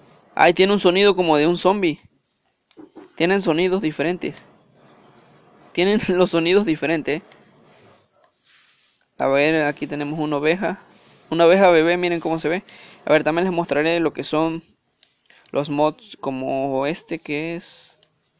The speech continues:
la llama, el espectro, el cubo de magma. Ahí está, a ver, vamos a poner este. Ah, pues ahí está la araña, ya les había enseñado. El magma cute es como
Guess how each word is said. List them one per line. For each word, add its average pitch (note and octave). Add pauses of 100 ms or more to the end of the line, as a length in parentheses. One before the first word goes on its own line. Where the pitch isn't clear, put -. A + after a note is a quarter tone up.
(520)
la B2+
llama, D#3 (640)
el C#3
espectro, D#3+ (340)
el -
cubo D3
de C#3+
magma. E3 (340)
Ahí -
está, B2+
a A#2+
ver, C#3 (400)
vamos D3+
a -
poner C3
este. - (640)
Ah, C#3+
pues D3
ahí D3
está E3+
la F3
araña, D#3
ya C3+
les D3+
había D3
enseñado. D#3+ (760)
El C#3
magma D#3+
cute F3+ (280)
es D#3+
como E3+